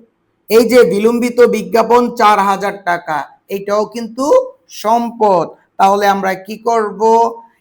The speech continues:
এই বিলম্বিত বিজ্ঞাপন চার হাজার টাকা আমরা লিখে দিয়েছি। বিলম্বিত বিজ্ঞাপন জিনিসটা কি?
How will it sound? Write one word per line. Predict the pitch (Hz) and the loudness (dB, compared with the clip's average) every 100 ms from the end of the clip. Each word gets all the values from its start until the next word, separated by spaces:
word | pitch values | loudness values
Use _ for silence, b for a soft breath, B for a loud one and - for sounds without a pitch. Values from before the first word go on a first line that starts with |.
| - | -8
এই | 165 | -6
বিলম্বিত | 156 180 190 202 196 196 | -4 -2 -2 -4 -8 -6
বিজ্ঞাপন | 202 170 175 165 185 208 226 226 | -6 -6 -8 -8 -6 -6 -6 -6
চার | 170 165 | -4 -4
হাজার | 165 175 170 | -6 -8 -6
টাকা | 185 180 190 | -6 -2 -2
আমরা | 175 175 180 | -2 -4 -4
লিখে | 175 165 165 196 226 262 285 - _ 139 | -4 -6 -8 -4 -2 -2 -4 -10 _ -20
দিয়েছি। | 165 185 180 175 170 - 160 147 131 135 _ _ - | -12 -6 -6 -8 -14 -18 -14 -14 -14 -20 _ _ -8
বিলম্বিত | 165 202 220 233 226 | -6 -6 -6 -6 -2
বিজ্ঞাপন | 233 202 175 226 233 262 240 | -2 -4 -4 -4 -2 -4 -4
জিনিসটা | 240 220 208 - 190 | -6 -8 -8 -8 -8
কি? | 180 170 | -8 -16